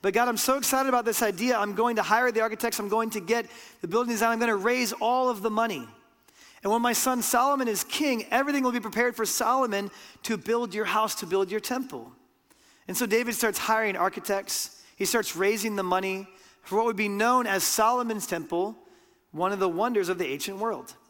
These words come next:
And so he went to the national treasury,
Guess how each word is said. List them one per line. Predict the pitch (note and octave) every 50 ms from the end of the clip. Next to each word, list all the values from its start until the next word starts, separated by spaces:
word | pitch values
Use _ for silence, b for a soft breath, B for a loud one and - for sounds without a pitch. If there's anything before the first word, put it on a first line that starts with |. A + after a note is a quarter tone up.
| _ _ _ _ _ B B B B B B B B B B B B B
And | G3 -
so | -
he | A#3+ A#3+
went | A#3+ B3 C4 C4
to | C4+
the | B3+ B3
national | A3 G#3+ G#3+ A3+ A3 - A#3 G#3+ G3
treasury, | - - F3+ F3 D#3+ D#3+ E3+ F#3 A3 C#4